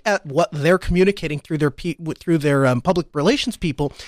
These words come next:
they're talking about expanding the, the global offering of arm licensees to include technology that nvidia has developed. So they're actually talking about going the other direction. Um, the concern, though, is that nvidia is a U S based company.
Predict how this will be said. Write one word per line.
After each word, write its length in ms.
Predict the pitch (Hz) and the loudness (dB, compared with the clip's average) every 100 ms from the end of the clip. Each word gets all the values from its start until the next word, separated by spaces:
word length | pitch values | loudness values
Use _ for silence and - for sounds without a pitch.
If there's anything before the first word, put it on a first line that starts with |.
| - - | -16 -6
they're 260 | 151 226 | 0 0
talking 400 | - 269 254 233 | 0 -4 -2 -2
about 240 | 190 160 - | 0 0 0
expanding 960 | 190 - - - - 277 320 175 131 - | -4 -6 -14 -4 0 0 0 -2 -6 -10
the, 340 | 151 156 160 - | -16 -12 -12 -12
the 300 | 139 170 160 | -8 0 0
global 520 | 135 151 170 185 175 - | 2 4 4 4 0 0
offering 540 | 151 156 165 151 143 - | 2 2 0 -2 -4 -2
of 320 | 156 147 127 165 | 0 2 0 0
arm 240 | 170 160 | 2 2
licensees 500 | 156 156 160 - 147 | 0 -2 -6 -6 -6
to 100 | - | -6
include 400 | 156 - 233 302 | -10 -6 -6 -2
technology 500 | 208 - 135 127 123 | -2 -2 -4 -4 -4
that 220 | 143 151 190 | -4 -2 2
nvidia 400 | 175 151 294 254 | 2 4 0 -2
has 240 | 123 110 | -4 -4
developed. 320 | 131 123 - | -4 -4 -2
So 100 | - | -2
they're 120 | 170 | 2
actually 260 | 196 330 190 | 0 0 0
talking 220 | 175 165 | 0 2
about 160 | 156 156 | 2 4
going 160 | 175 | 2
the 120 | 165 - | 2 0
other 180 | 220 | 0
direction. 580 | 156 139 233 - - - _ - - - - - - | -2 -2 -2 -2 -6 -8 _ -20 -20 -20 -20 -20 -2
Um, 240 | 214 202 202 | 0 0 0
the 200 | 180 233 | -2 -2
concern, 640 | 240 247 - - 349 339 | 2 0 0 2 2 2
though, 340 | 165 113 92 _ _ _ _ - | 0 -2 -6 _ _ _ _ -2
is 240 | 202 202 | 2 2
that 220 | 175 190 - | 2 0 4
nvidia 480 | 214 202 302 285 - | 4 4 2 -2 2
is 180 | 196 | 2
a 60 | 180 | 2
U 220 | 156 151 | 2 2
S 80 | 143 | 0
based 260 | - 120 - | -2 -6 -4
company. 420 | 123 - 82 | -4 -4 -16